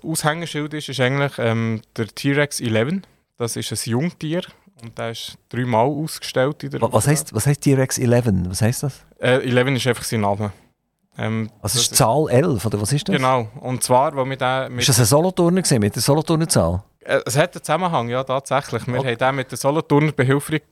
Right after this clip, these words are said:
Speaker 1: äh, Bevölkerung können finanzieren durch die Spenden, die in einem Tag reinkommen. Und, äh, da haben wir gefunden, kann, wir geben da etwas zurück. Und somit haben wir einen eleven getauft. Und, äh, er ist dann auch, die Herstellung vom Skelett ist elf Monate gegangen.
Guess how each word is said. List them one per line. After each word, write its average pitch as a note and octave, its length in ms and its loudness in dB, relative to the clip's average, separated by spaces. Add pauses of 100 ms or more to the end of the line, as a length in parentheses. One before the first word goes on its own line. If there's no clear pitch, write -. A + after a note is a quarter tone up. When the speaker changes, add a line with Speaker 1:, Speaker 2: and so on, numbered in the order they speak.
Speaker 1:
äh, A#2+ 300 2
Bevölkerung C#3+ 560 0
können A#2 360 0
finanzieren B2 760 -2 (120)
durch A#2+ 140 -6
die - 60 -8
Spenden, E3 580 -4
die B2 360 2
in A#2+ 80 -4 (120)
einem A2 100 0
Tag A#2+ 340 2
reinkommen. D3+ 500 0 (880)
Und, A#2+ 260 -2 (200)
äh, A2+ 200 0
da A2+ 120 -6
haben A2+ 100 -2
wir G#2+ 80 -2
gefunden, C3+ 340 -2
kann, A#2+ 160 -2
wir B2 80 -2
geben A2 260 0
da A#2 200 4
etwas - 260 -6
zurück. F3 300 0
Und A2+ 80 -4
somit C3+ 260 0
haben A#2 140 2
wir A#2 60 0 (120)
einen - 80 -2
eleven B2 400 2
getauft. - 540 0 (640)
Und, A#2+ 260 -4
äh, G#2+ 200 2
er A#2 180 0
ist C3 180 -4
dann A#2+ 100 4
auch, B2 100 0
die - 160 -12
Herstellung C3+ 520 -4
vom B2 160 -6
Skelett B2 400 0
ist - 120 -4
elf - 260 0
Monate C3 300 2
gegangen. D3+ 460 0